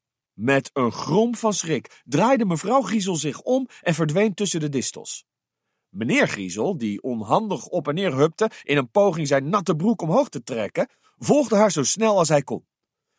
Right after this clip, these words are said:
En zo snel was dat natuurlijk niet, zoals je je wel kunt voorstellen.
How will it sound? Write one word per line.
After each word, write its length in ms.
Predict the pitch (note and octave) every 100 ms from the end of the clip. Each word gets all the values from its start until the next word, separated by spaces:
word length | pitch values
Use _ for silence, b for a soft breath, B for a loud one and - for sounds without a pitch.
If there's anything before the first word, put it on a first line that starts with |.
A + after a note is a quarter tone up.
| _ _ _ _ _ -
En 340 | F3+ F3 F3
zo 320 | - A#2+ E3+
snel 340 | - G3+ F3+ F3+
was 140 | F3
dat 160 | F3+ D#3
natuurlijk 400 | D#3 E3 C#3+ C3+
niet, 360 | B2+ D3 - _
zoals 400 | - D3 C#3+ C#3+
je 80 | D3+
je 100 | D3+
wel 160 | E3
kunt 200 | D#3 F3+
voorstellen. 600 | - F3+ - G#2 E2+ -